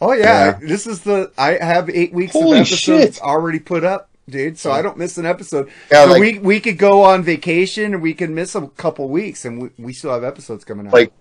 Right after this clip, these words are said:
Speaker 2: this week's was Johnny Thunders, and I listened to it. It was, it was a great listen actually because I was just curious, and, uh,
Speaker 3: Time's up.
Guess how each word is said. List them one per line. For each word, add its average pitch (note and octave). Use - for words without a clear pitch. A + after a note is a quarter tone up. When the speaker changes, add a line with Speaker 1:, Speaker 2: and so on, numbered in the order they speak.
Speaker 2:
this C3+
week's D3
was A2+
Johnny A#2
Thunders, B2+
and G2
I G2+
listened A#2+
to C3
it. B2+
It G2+
was, G#2
it F2+
was F2+
a G2+
great F#2+
listen G2
actually C#3
because G2+
I G#2+
was G#2
just -
curious, -
and, G#2
uh, G2+
Speaker 3:
Time's -
up. -